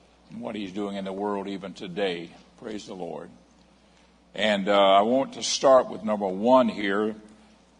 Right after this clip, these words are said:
the day of small things. I'm gonna have you go to Zechariah four ten. I want to take a little time with, uh, this particular simple thought and then move on into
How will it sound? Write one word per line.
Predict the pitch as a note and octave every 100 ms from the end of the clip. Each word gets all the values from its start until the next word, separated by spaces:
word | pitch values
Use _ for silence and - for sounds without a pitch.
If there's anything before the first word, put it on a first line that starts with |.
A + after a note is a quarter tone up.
| _
the | F#2
day | F2+ G2 A2+ B2 B2+ B2+
of | - -
small | - C3+ A#2+ A2 G2+
things. | - B2 A2 G#2+ G2
I'm | G2+ F#2+
gonna | - G2
have | G#2 A2
you | F#2+
go | F#2 G#2
to | G2
Zechariah | F2+ A2 A2 G#2+ G#2+ G#2 F#2+
four | - C3+ G#2
ten. | F#2+ - A#2+ G#2+ G2 G#2+ - - - _ _ -
I |
want | C3 B2
to |
take | - B2 G#2+
a |
little | G#2+ A#2+ A2+
time | - G#2+ G2+ G2
with, | F#2+ G2 - -
uh, | G#2 G2
this | A2+ A#2
particular | - A#2+ - A2 A2+ G2+ F#2+ _ _ _ _ _
simple | - - C#4 A#3+ G#2+
thought | - D3+ C3 G#2+ - - - _ _ _
and | - G#2+
then | A#2
move | G#2+ A#2 B2
on | A2 A2
into | A2 A2 G2+ - G#2+ G2+ F#2+